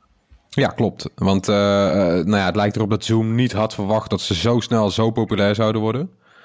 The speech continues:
En daar markeert nogal wat aan. Zo waren de, eh, de, de videogesprekken, die zijn, eh, standaard vrij toegankelijk voor iedereen die het adres weet. En dat heeft geleid tot het zogenoemde Zoom-bombing. Een soort digitaal belletje trekken.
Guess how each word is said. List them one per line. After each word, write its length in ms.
En 240
daar 100
markeert 320
nogal 200
wat 140
aan. 320
Zo 140
waren 340
de, 320
eh, 220
de, 100
de 120
videogesprekken, 680
die 80
zijn, 280
eh, 380
standaard 540
vrij 280
toegankelijk 540
voor 120
iedereen 340
die 120
het 100
adres 340
weet. 360
En 140
dat 120
heeft 180
geleid 300
tot 100
het 100
zogenoemde 560
Zoom-bombing. 920
Een 60
soort 200
digitaal 420
belletje 300
trekken. 440